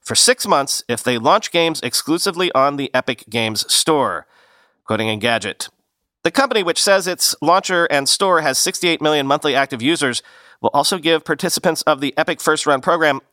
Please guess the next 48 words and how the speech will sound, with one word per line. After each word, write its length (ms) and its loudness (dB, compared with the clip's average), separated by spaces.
extra 360 0
exposure 680 0
to 100 -6
get 140 0
their 140 0
wares 260 2
in 60 -2
front 200 0
of 80 -4
more 280 2
eyes. 480 2
The 80 -6
games 340 0
and 160 0
apps 260 0
will 140 -2
receive 400 -2
exclusive 680 -2
badging 460 0
and 140 -2
spots 320 0
on 100 2
the 80 0
homepage. 540 0
Epic 240 -4
will 100 0
include 380 -4
them 140 0
in 120 -4
various 280 0
collections 680 -2
and 220 -2
promotions 480 -2
too. 340 0
The 80 0
program 340 2
will 120 2
be 120 0
open 220 0
to 80 0
developers 440 2
and 80 -2
publishers 500 0
who 100 0
are 100 4
releasing 460 -2
eligible 380 0
products 380 0